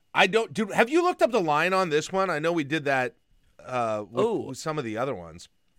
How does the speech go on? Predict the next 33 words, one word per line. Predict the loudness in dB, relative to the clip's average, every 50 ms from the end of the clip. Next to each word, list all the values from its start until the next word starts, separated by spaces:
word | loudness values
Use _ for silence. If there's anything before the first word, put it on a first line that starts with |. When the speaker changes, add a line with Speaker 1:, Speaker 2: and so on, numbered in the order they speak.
| _
Speaker 2:
Yeah, | -4 -2 0 0
here, | 0 0 0 2
while | 2 0 0
they're | 0 -2 -2
doing | -2 -4 -4 -4
intros, | -4 -6 -8 -8 -8 -8 -8 -6 -6 -6
I'll | -6 -6 -8 -10
look | -10 -6 -6 -6 -6 -6 -6
it | -6 -6 -6 -4
up | -6 -6 -4 -6 -6 -10 -10 -14 -20 -20 _ _ _
real | -8 -6 -6 -6
fast. | -8 -10 -10 -10 -10 -8 -6 -4 -4
Speaker 1:
Because | -2 0 0 0 0
this | 2 2 2 2
was | 4 4 4 4
the | 4 4
Speaker 2:
Uh, |
Speaker 1:
one | 6 4 4 4 4 2
that | 0 0 -2 _ _ _ -8
Lee | -6 -6 -6 -4
Corso | -2 0 2 2 2 2 2 0 0 2 2 2 2 2 0 0 0
or | 0 0 0 0
Herb | 0 -2 -2 -2 -6
Street | -8 -8 -6 -6 -4 -6
or | -6
some, | -6 -4 -2 -2 -2 -2
Speaker 2:
Oh, |
the, | -2 -4 -4
Speaker 1:
uh, | -2
no, | -4 -6
Speaker 2:
the | -8 -6
grass. | -6 -4 -2 -2
Speaker 1:
Herb | -2